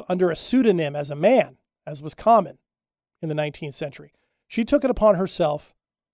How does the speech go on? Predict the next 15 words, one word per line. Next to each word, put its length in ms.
to 160
hold 540
Chester 380
A. 200
Arthur's 480
feet 220
to 100
the 80
fire 400
when 120
it 80
came 200
to 120
the 80
promises 760